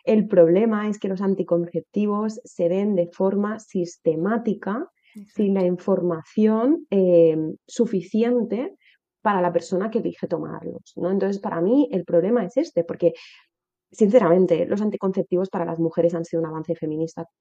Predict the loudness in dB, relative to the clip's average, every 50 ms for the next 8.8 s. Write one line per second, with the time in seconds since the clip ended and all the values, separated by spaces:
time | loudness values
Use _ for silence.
0 | _ _ _ -2 -2 -2 -2 -6 -8 -6 2 4 6 6 6 6 4 2 0 -2
1 | -4 -4 -4 -4 -4 -4 -4 -4 -4 -6 -6 -8 -8 -8 -6 -2 -2 -2 -2 -4
2 | -6 _ _ -20 -20 _ _ _ _ _ -2 -2 -2 -2 -2 -2 -2 -2 -4 -6
3 | -8 -8 -8 -8 -4 -6 -4 -2 0 -2 0 -2 -4 -6 -10 -14 _ _ _ _
4 | _ _ _ _ _ 0 2 2 2 2 -2 0 0 0 0 0 -2 -6 -8 -6
5 | -6 -6 -6 -4 -6 -8 -4 -2 -4 -2 -2 -2 -2 0 -2 -4 -6 -12 _ _
6 | -18 -14 -8 -4 -2 -2 -2 -2 -6 -14 _ _ _ _ _ _ _ _ _ _
7 | _ _ _ _ 0 0 0 0 -4 -8 -6 -8 -8 -10 -14 _ _ _ _ _
8 | _ _ 0 2 4 4 4 4 2 0 -2 -4 -6 -8 -10